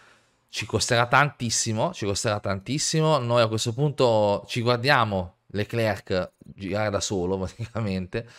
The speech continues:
a venti secondi da Verstappen.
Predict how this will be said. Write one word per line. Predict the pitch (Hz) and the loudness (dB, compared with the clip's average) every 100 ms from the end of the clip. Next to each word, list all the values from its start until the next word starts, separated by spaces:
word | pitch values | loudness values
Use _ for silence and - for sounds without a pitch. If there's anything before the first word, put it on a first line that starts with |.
| - - - | -20 -10 -2
a | 98 | 0
venti | 123 123 | 0 0
secondi | 120 113 131 127 110 104 - 110 | -2 -2 2 2 0 -2 -4 -2
da | 98 | -2
Verstappen. | 95 101 - 127 139 - 143 143 151 | -2 -4 0 0 0 -2 -2 0 -4